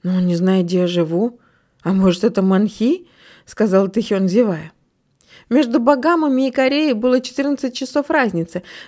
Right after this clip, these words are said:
На Андресе было раннее утро, а в Сеуле время близилось к полуночи. «А это еще че за гусь?» Юнги, не мигая, уставился в телефон. «Ну, парень с работы, который меня позвал на свидание». «А ты?»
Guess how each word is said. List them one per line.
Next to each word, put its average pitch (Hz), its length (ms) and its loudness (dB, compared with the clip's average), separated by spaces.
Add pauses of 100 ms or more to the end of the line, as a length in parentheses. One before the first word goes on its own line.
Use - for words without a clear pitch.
На 302 180 4
Андресе 302 400 0
было 277 320 2
раннее 277 380 4
утро, 311 420 4
а 175 60 -2
в - 60 -16
Сеуле 262 440 4
время 233 300 2
близилось 196 500 0
к - 80 -20
полуночи. 185 640 -4 (1300)
«А 170 160 2
это 247 220 6
еще 160 220 -2
че 170 160 -2
за 175 160 2
гусь?» 185 360 -2 (280)
Юнги, 214 360 2
не 185 160 2
мигая, 202 380 2
уставился 190 540 0
в 196 40 -8
телефон. 220 460 -2 (840)
«Ну, 494 180 -4
парень 392 320 0
с - 60 -4
работы, 294 420 0
который 233 380 0
меня 196 340 0
позвал 190 400 -2
на 208 140 0
свидание». 160 580 -8 (600)
«А 156 140 -6
ты?» 180 360 -2